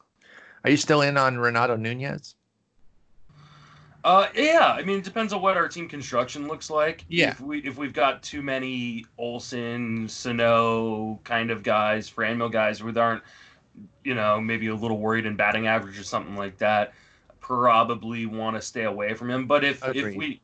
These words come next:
Speaker 2: If we're safe in batting average and maybe need a little influx of pop, he's a guy that we could definitely, uh, look at. Uh, Austin Riley, kinda similar in that,
Speaker 1: Yes.
Speaker 2: uh,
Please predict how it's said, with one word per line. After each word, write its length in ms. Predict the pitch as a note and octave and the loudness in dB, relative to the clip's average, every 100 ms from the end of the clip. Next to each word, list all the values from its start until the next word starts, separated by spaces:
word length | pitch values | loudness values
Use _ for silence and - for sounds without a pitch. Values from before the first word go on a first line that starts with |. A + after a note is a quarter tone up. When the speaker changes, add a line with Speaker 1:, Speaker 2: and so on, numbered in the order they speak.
| _ _ - | _ _ -12
Speaker 2:
If 360 | B2+ C#3+ C#3 | -6 -4 -4
we're 260 | D3 D#3 D3 | -2 0 0
safe 320 | - C#3+ E3 | -2 -4 -4
in 80 | E3 | 0
batting 260 | C3 A2+ C3+ | 2 2 2
average 460 | C#3+ C#3+ E3 E3 | 2 0 -4 -6
and 240 | C3 A#2+ A#2+ | -6 -4 -4
maybe 200 | A#2 A#2+ | -4 -4
need 200 | B2 A#2 | -4 -4
a 40 | |
little 440 | A2+ A#2+ A#2 A2+ - - _ - | -4 -2 0 -2 -6 -20 _ -6
influx 560 | C#3 C3 C3 A#2+ - | -6 -2 0 0 0
of 180 | A2 F#2 | -8 -10
pop, 400 | - G#2 A2 B2+ | -2 2 4 2
he's 240 | - A2+ A2 | -2 -6 -4
a 60 | |
guy 300 | A2 G#2 A2 | -2 0 2
that 300 | G#2+ G#2 G2+ - | 0 -2 -2 -6
we 80 | A2 | -12
could 180 | G#2 F2+ | -12 -4
definitely, 760 | G#2 G#2 A2 G#2+ G#2+ G#2 A2 _ - - _ A2+ | -4 -4 -6 -6 -6 -6 -8 _ -20 -20 _ 2
uh, 200 | A2+ F#2+ | 4 4
look 280 | A2 A2+ B2 | 0 0 4
at. 360 | A#2 A#2+ A#2+ - _ _ - | 6 6 2 -6 _ _ -4
Uh, 300 | A2 G#2 G#2 - | 2 2 0 2
Austin 340 | C3+ C#3+ A#2+ | 2 2 -2
Riley, 600 | A2 G#2+ A#2+ C3 C3+ C3 | -2 0 0 0 -4 -8
kinda 320 | - B2 A#2 A2+ | -10 -8 -6 -8
similar 640 | - A2 A#2+ B2+ C3+ C#3 | -10 -8 -6 -6 -6 -10
in 140 | A2+ B2 | -8 -4
that, 240 | C#3 C#3 | -2 2
Speaker 1:
Yes. 140 | C3 B2+ | 2 2
Speaker 2:
uh, 240 | C3 | -4